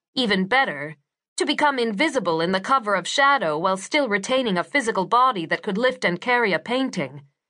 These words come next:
the temptation of stealing into buildings that were closed, locked, and legally verboten became too great. But that wasn't the primary reason.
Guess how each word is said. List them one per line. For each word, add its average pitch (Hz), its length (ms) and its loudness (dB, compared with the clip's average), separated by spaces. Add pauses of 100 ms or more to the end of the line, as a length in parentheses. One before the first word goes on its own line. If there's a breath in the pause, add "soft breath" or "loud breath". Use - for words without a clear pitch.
(380)
the 320 80 2
temptation 349 580 0
of 214 120 -2
stealing 285 420 0
into 240 220 0
buildings 220 440 0
that 196 140 0
were 196 120 -2
closed, 254 760 -2
locked, 247 500 2
and 190 260 0
legally 214 420 0
verboten 190 640 -2
became 196 400 -2
too 285 200 0
great. 196 640 -2 (1120)
But 247 120 0
that 262 220 4
wasn't 214 320 0
the 185 60 -4
primary 180 600 2
reason. 151 520 -4